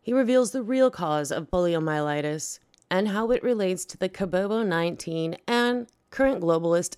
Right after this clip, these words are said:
agendas. Very few people actually understand the origins of virology and its elevation into a leading role in today's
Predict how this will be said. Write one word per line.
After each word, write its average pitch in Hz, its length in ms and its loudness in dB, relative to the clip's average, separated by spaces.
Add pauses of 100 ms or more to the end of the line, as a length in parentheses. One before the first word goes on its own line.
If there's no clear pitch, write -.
agendas. 147 840 -4 (340)
Very 269 320 -2
few 202 260 -2
people 202 520 -2
actually 165 500 -2
understand 156 580 -4
the 151 100 -2
origins 156 640 -2
of 156 200 -4
virology 147 920 -2 (200)
and 156 400 -2 (180)
its 180 240 0
elevation 165 560 0
into 196 320 -2
a 190 40 4
leading 214 380 2
role 180 260 2
in 170 100 -4
today's 147 460 -4